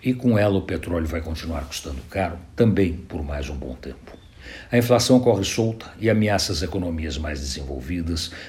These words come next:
com uma recessão profunda capaz de brecar o ritmo do mundo e fazer o desenvolvimento ser substituído pela recessão. Falta chip, falta chip, falta chip. Falta semicondutores para tudo e mais alguma coisa.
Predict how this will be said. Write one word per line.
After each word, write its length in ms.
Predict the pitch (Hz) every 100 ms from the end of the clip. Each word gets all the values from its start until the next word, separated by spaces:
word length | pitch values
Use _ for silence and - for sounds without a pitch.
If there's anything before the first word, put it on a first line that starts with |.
| -
com 160 | 131
uma 160 | 127 120
recessão 460 | 104 104 104 117 101
profunda 680 | 98 - - 92 85 80 -
capaz 340 | 95 - 95
de 80 | 87
brecar 380 | 85 82 87 80
o 60 |
ritmo 340 | 69 90 - 85
do 120 | 78
mundo 380 | 76 82 78 82 - - -
e 60 | 120
fazer 400 | - 113 110 104
o 40 |
desenvolvimento 760 | 87 87 92 95 82 78 76 71
ser 180 | -
substituído 720 | 78 - 78 - 78 80 73 65
pela 240 | 69 65
recessão. 460 | 69 73 - - - - - - - -
Falta 340 | - 104 98
chip, 340 | - - 117 -
falta 360 | - 92 87
chip, 340 | 80 - 95 -
falta 320 | 90 78 69
chip. 420 | - - - - - - - -
Falta 280 | 101 92
semicondutores 920 | 101 - 98 90 95 82 82 107 98 -
para 240 | - 87
tudo 240 | 80 95 85
e 20 |
mais 220 | 85 78
alguma 280 | 78 73 69
coisa. 420 | - 69 -